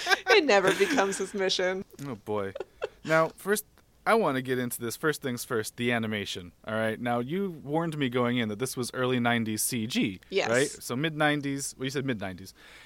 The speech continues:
Speaker 2: And in my mind, okay, well, if we're talking about big budget feature films, that was around the same time, a little bit before Toy Story, but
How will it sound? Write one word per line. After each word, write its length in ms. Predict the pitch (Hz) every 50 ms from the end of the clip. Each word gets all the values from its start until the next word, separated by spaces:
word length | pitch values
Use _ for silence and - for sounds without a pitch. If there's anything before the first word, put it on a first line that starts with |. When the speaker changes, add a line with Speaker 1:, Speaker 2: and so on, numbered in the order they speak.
| - - -
Speaker 2:
And 320 | 139 131 127 127 127 - -
in 140 | 131 120 123
my 160 | 147 170 190
mind, 300 | 190 170 147 143 143 147
okay, 240 | 160 - - 143 123
well, 340 | 123 131 131 123 120 123 -
if 140 | - 131 -
we're 80 | - 139
talking 300 | - 156 143 - 147 139
about 420 | 127 123 117 117 113 107 90 113
big 200 | 135 135 127 120
budget 280 | 127 120 110 113 101 -
feature 280 | - 180 - - 131
films, 320 | - - 120 113 107 107 107
that 100 | 131 113
was 120 | 110 107 117
around 180 | 117 110 107
the 80 | 113 110
same 240 | - 120 110 110 110
time, 440 | - 123 113 110 110 107 107 104
a 40 | 107
little 140 | 113 117 120
bit 160 | 117 110 87
before 440 | 113 - - 127 117 110 110 107 - - - - - _ -
Toy 180 | - 196 190 185
Story, 440 | - - 127 110 107 104 107 117
but 260 | 113 104 110 107 104